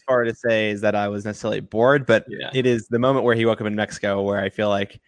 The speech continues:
Speaker 1: you know, enter third act, right? Like, it's, it's, we got, we got big problems on our, <laughs> on our hands all of a sudden 'cause they clearly didn't really know what to do with it. 'Cause I actually, honestly thought, like, everything was pretty good, like, if not, if not great up to that point.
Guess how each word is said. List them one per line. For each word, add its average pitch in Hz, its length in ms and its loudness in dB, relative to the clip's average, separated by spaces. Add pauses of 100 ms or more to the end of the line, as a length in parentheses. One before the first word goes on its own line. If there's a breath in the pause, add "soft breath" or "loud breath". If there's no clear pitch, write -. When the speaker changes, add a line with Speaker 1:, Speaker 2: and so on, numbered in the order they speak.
(160)
Speaker 1:
you 107 80 -8
know, - 100 -10
enter 131 240 -2
third 113 320 0
act, 101 360 -2
right? 110 320 -4
Like, 107 240 -6
it's, - 340 -10 (300 soft breath)
it's, - 180 -14
we 123 140 -2
got, 110 180 2
we 127 100 -2
got 120 160 4
big 123 220 0
problems 104 380 0
on 101 100 -4
our, 120 100 2 (120)
<laughs> 127 100 -4
on 113 160 -6
our 123 60 2
hands 117 320 0
all 110 100 2
of 98 80 -4
a 107 60 -8
sudden 101 340 -6 (360 soft breath)
'cause 120 120 -4
they 113 140 0
clearly 123 400 0
didn't 113 200 -2
really 113 200 0
know 107 160 2
what 104 140 -2
to - 60 -20
do 131 60 0
with 131 100 0
it. 107 40 -2
'Cause - 180 -4
I 190 220 2
actually, 139 240 -4
honestly 156 280 2
thought, 120 120 4
like, 110 120 -2
everything 123 420 2
was 104 180 -6 (100)
pretty 180 220 0
good, 127 320 2 (520)
like, 107 160 -2
if 117 160 -4
not, 113 220 0
if 120 140 -6
not 110 180 -4
great 117 380 0 (420)
up 113 140 0
to 117 80 -2
that 104 180 2
point. 101 460 -8